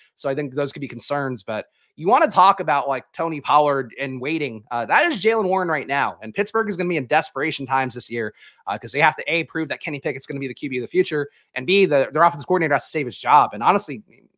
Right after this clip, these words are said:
Tomlin, probably not any risk of job security, but has to show something offensively too. So I, I don't know.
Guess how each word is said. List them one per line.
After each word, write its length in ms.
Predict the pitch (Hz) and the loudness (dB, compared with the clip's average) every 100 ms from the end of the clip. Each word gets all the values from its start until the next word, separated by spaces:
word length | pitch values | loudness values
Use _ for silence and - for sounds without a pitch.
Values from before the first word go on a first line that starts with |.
| _ | _
Tomlin, 380 | - 214 220 185 | 4 4 4 -2
probably 320 | - 170 202 | 2 2 4
not 220 | 202 196 - | 2 0 0
any 200 | 196 190 | -4 0
risk 200 | 190 - | -2 -4
of 60 | 165 | 2
job 240 | 170 196 | 4 4
security, 420 | 202 226 220 226 | 0 -2 -2 -2
but 200 | 147 117 - _ _ - | -2 -2 -4 _ _ 4
has 160 | 311 - | 4 4
to 80 | 247 | 0
show 160 | 190 | 0
something 320 | 165 202 180 | 4 2 4
offensively 500 | 139 151 139 113 107 | 4 4 2 -6 -10
too. 320 | 101 139 113 92 | -4 -2 -4 -6
So 400 | - 107 101 101 _ - | -10 -10 -10 -12 _ 2
I, 360 | 160 165 147 - | 6 6 2 0
I 120 | 139 | -2
don't 120 | 143 | 0
know. 160 | 123 | -4